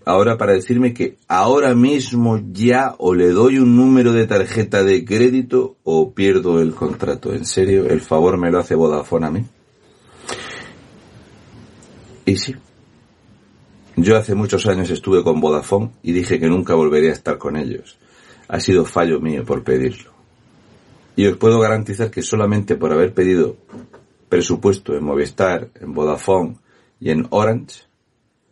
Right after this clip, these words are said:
sé perfectamente que los próximos meses me van a estar llamando entre las dos y media y las cinco de la tarde y entre las siete y media y las nueve de la noche durante meses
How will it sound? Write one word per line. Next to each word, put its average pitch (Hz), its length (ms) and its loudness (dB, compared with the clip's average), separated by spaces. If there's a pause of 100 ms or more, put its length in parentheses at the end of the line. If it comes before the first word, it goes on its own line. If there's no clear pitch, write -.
(800)
sé - 500 0 (100)
perfectamente 95 640 -2
que 92 80 2
los 82 120 0
próximos 95 440 -2
meses 101 300 0
me 87 100 0
van 87 140 2
a 90 60 -2
estar 87 240 -2
llamando 82 520 -4
entre 82 280 -4
las 80 200 0
dos 92 260 0
y 95 60 -2
media 92 540 2
y 87 80 0
las 85 240 -2
cinco 87 240 -2
de 87 80 2
la 85 80 0
tarde 120 420 -2 (300)
y 85 80 -6
entre 82 220 0
las 80 160 0
siete 92 280 -2
y 87 60 2
media 95 220 4
y 92 40 2
las 82 160 -2
nueve 82 300 2
de 78 160 2
la 76 140 -2
noche 90 400 -2 (440)
durante 80 480 0
meses 104 460 -2